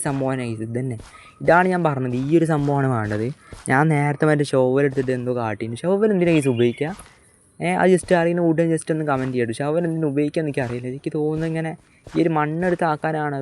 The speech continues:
വേറെ എന്തെങ്കിലും ഷവൽ കൊണ്ട് ഉപയോഗം ഉണ്ടോ എന്ന് പറയും. ഈ Minecraft-ക്ക് അങ്ങനെ കറക്റ്റ് ഒന്നും അറിയില്ല.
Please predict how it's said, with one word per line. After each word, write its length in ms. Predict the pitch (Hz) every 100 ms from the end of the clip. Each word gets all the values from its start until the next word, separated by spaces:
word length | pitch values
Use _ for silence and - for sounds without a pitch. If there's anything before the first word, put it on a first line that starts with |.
| 131
വേറെ 200 | 139 160
എന്തെങ്കിലും 280 | 165 165 156
ഷവൽ 240 | 147 147 151
കൊണ്ട് 120 | 151 135
ഉപയോഗം 280 | 139 143 147
ഉണ്ടോ 120 | 143
എന്ന് 100 | 139 127
പറയും. 280 | 113 117 113 127
ഈ 20 | 127
Minecraft-ക്ക് 560 | 120 117 135 135 139 139
അങ്ങനെ 160 | 139 143
കറക്റ്റ് 400 | 117 110 _ 165
ഒന്നും 100 | 156
അറിയില്ല. 280 | 127 113 113